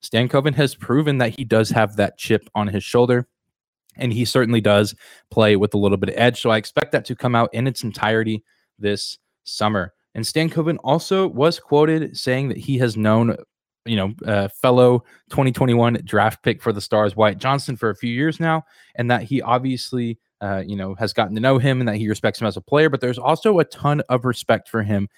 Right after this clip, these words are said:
just as a person, which I think speaks volumes for them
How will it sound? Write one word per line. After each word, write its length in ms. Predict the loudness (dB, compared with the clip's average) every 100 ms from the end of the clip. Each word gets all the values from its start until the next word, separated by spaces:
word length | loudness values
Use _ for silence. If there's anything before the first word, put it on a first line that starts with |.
| _ _
just 240 | -6 -4 -2
as 300 | 0 0 -2
a 80 | -10
person, 400 | -6 -2 -2 -4
which 180 | -10 -8
I 80 | -6
think 280 | -6 -8 -8
speaks 360 | -8 -8 -8
volumes 720 | -4 2 4 4 2 0 -4 -12 _ _
for 420 | _ 2 4 2 0
them 400 | 2 2 2